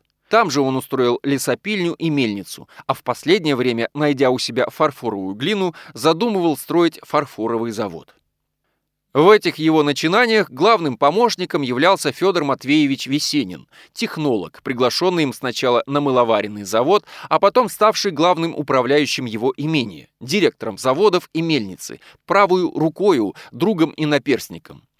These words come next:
Маленького роста, сухощавый, но с широкими плечами и развитую грудью,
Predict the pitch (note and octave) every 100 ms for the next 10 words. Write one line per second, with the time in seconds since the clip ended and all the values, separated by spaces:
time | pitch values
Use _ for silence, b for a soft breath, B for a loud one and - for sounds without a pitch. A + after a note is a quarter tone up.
0 | _ B2+ G3 A#3+ F#3+ F3+ F#3 E3 E3 -
1 | B2+ - E3+ F#3 D#3+ - F3+ E3 B2 A2
2 | B B E3+ - - E3+ D3+ A#2 A2+ B2+
3 | C3+ F#3+ G3 F3 - C#3+ C#3 A#2 G#2 -
4 | G#2+ G#2+ E3 A3 D3 D#3+